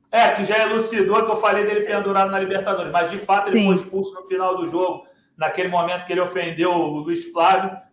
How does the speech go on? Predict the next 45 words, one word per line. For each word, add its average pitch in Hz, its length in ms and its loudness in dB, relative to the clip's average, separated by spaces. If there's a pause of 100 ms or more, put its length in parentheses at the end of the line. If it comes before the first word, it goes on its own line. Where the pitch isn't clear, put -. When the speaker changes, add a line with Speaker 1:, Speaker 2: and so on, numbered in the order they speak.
Speaker 1:
Luiz 156 180 -12
Flávio 170 360 2
que - 60 -14
teve 165 160 0
aquela 170 260 2
arbitragem 151 840 0 (240)
muito 185 420 -2
boa, 214 580 2 (300)
<laughs> - 400 -10
e 165 80 4
aí 160 260 6
acabou 175 580 2
tirando 175 480 2
o 180 60 -4
Davi 170 280 2
Luiz 170 260 2
do 170 60 0
jogo 165 240 -2
de 165 80 -4
volta. 196 260 0
O - 40 -8
Davi 180 240 0
Luiz 170 180 -6
que - 100 -16
vem 170 120 -6
jogando 165 340 -4
muito 175 260 -18
bem, 160 260 -6 (280)
uma 175 240 2
pena 196 320 -2
o 190 40 -8
Flamengo 165 440 -2
não 165 220 -4
tê-lo 160 380 -2
lá, 143 420 0 (280)
e 156 80 -2
ainda 180 220 4
mais 214 240 0
num 208 200 -6
campo - 320 -4
como 196 140 0
aquele 190 320 0
que 196 80 -2
a 165 80 4
bola 180 500 2